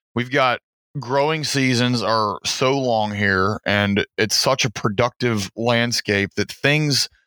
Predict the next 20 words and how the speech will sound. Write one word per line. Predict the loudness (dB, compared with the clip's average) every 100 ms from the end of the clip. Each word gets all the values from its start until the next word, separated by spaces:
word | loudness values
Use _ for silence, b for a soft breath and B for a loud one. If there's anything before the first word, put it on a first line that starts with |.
| _ _ _ _ _ -2
plant | 0 2
communities | 2 2 4 4 2 2
succeed | 0 0 0 0 2 2 2 2 2 2
to | 2
the | 2
next | 2 0 -2
cereal | 0 0 2 2
stage | 0 0 2 2 0 0 -2 -4 _ _ _ _ _ _ _ -10
very | -2 0 0
quickly. | -2 -2 -2 -2 -8 -8 _ _ _ _ -2
So, | 0
I | 2
mean, | 2 2 0 -4 _ _ _ _ -2
the, | 0 0
the | -2 0
blessing | 2 2 2 -4 -2
part | 0 0
of | 0
that | 0 2 0
is | -2 -4